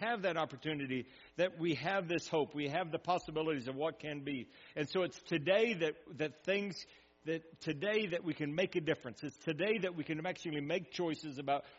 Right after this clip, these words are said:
what we're gonna do in our living. It's today that, that we live in every aspect of things. We know in chapter three, y'all, y'all have heard this before. When he lays this out, he says there's a time for everything and a se-,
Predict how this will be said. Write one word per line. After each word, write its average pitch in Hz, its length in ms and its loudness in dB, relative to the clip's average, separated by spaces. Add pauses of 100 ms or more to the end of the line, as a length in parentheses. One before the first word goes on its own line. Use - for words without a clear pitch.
what 196 280 2
we're 180 100 0
gonna 175 220 2
do 180 300 2
in 156 140 2
our 151 120 2
living. 139 360 2
It's 139 120 -6
today 185 460 2
that, 170 160 0 (340)
that 190 180 2
we 185 160 2
live 190 500 4 (960)
in 180 120 -2
every 233 320 4
aspect 170 400 0
of 139 100 -2
things. 127 200 -2 (240)
We 208 160 4
know 240 260 6
in 202 80 2
chapter 196 340 2
three, 190 240 2
y'all, 208 320 4
y'all 247 160 4
have 233 140 4
heard 233 180 0
this 170 160 2
before. 113 460 -4 (460)
When 156 120 0
he 180 80 4
lays 196 300 6
this 233 200 0
out, 208 240 2
he 160 60 2
says 175 260 -2
there's 160 240 0
a 143 80 0
time 226 320 -2
for 208 160 -4
everything 208 380 -2
and 151 80 -2
a 147 60 -2
se-, 208 400 -4